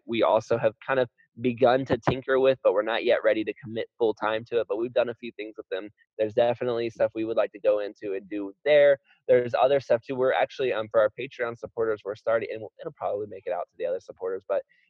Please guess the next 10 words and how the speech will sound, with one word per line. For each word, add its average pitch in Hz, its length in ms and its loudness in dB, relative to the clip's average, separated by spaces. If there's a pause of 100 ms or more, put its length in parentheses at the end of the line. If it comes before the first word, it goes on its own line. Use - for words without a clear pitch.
(120)
uh, 98 160 0 (180)
to 135 100 -4
the 131 80 2
regular 110 340 4
listeners, 110 380 -4
but 156 120 4
it'll 208 120 6
be 185 80 6
delayed 123 320 4
enough 107 240 -4